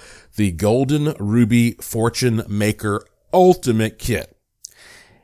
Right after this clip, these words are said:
And if it's sold out, please don't contact me asking for one, since if I'm able to do this again down the road, I'll just announce it through my free e-newsletter at joshua p warren dot com.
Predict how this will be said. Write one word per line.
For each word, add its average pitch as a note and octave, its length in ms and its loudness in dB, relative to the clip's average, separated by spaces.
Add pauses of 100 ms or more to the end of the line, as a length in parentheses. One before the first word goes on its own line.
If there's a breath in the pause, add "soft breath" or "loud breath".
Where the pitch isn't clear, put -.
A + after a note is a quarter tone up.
(140)
And G2+ 260 -6
if B2 240 -2
it's D3+ 140 -2
sold F#3+ 340 2
out, B2 320 2
please C#3 340 -6
don't C3+ 320 -2
contact C3 560 -2
me A#2 160 -4
asking A#2 420 -2
for G#2+ 140 -4
one, G2+ 300 -4
since G#2 420 -2
if - 220 -8
I'm G#2 220 -4
able D3 360 0
to B2 120 -6
do G2 160 -4
this F#2+ 240 -6
again F#2 320 -6
down G2+ 240 -2
the F#2+ 80 -6
road, G2 260 -2
I'll G2 280 -2
just G2+ 260 -6
announce G#2+ 420 -4
it G#2+ 140 -8
through A2 180 -6
my F2+ 220 -8
free A#2 480 -4 (420 soft breath)
e-newsletter F#2+ 880 -2 (320 loud breath)
at G2 240 -6
joshua G2+ 600 -2
p G#2 280 -4
warren F2+ 520 -4 (100)
dot E2+ 240 -4
com. C#2+ 320 -4